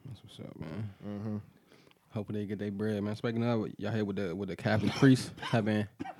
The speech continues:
Speaker 1: or with, with the Catholic Church has vowed to raise a hundred million dollars to benefit the, the descendants of slavers, of slaves, basically.
Speaker 2: No.
Speaker 1: They, they, they admitting to the institution was built off the back of slaves.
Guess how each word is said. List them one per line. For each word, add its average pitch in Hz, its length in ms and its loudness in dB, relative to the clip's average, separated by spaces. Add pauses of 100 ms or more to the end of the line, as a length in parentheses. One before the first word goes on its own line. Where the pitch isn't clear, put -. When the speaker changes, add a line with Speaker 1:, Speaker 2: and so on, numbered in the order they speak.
(340)
Speaker 1:
or 87 140 -2
with, 98 180 -6
with 101 100 -6
the 107 60 -4
Catholic 110 340 2
Church 113 220 2
has 101 100 0
vowed 104 300 2
to 101 60 0
raise 104 500 4 (460)
a - 40 -10
hundred 107 260 0
million 107 260 4
dollars 104 540 0 (140)
to - 80 -2
benefit 104 380 2
the, 101 140 2 (180)
the 98 400 0 (120)
descendants 104 380 4
of 101 120 2
slavers, 113 460 6 (220)
of 113 100 4
slaves, 117 380 6
basically. 120 440 6 (260)
Speaker 2:
No. 107 340 2 (100)
Speaker 1:
They, 104 260 2
they, 104 300 4
they 110 140 6
admitting 113 360 8
to 107 380 8
the 98 100 -2
institution 107 680 6 (520)
was 95 140 2
built 95 260 6
off 95 220 0
the - 80 -6
back 98 240 -2
of - 60 -8
slaves. - 500 -2